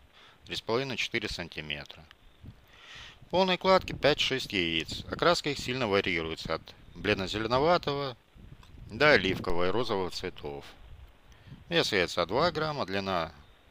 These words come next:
двадцать-двадцать один миллиметр, диаметр четырнадцать-пятнадцать миллиметров. К откладке яиц птица приступает в первой половине мая. Полные свежие кладки встречаются до середины этого месяца. В году, по-видимому, бывает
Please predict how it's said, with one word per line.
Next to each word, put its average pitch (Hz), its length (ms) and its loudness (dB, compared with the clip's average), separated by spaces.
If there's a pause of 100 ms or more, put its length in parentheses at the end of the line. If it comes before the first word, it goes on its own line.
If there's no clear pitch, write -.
(420)
двадцать-двадцать 190 680 2
один 175 320 -4
миллиметр, 147 500 -6
диаметр - 400 -4
четырнадцать-пятнадцать 117 960 -6
миллиметров. 143 580 -12 (1800)
К - 40 -6
откладке 185 500 4
яиц 208 160 -2 (220)
птица 175 260 0
приступает 127 560 2
в 139 80 -14
первой 139 240 0
половине 104 460 -2
мая. 76 400 -4 (1400)
Полные 185 300 4
свежие 175 380 4
кладки 180 340 4
встречаются 127 500 -2
до 95 120 -4
середины 113 440 -4
этого 95 300 -2
месяца. 80 500 -8 (280)
В 110 80 -16
году, 113 240 -2
по-видимому, 135 560 -2
бывает 104 360 -4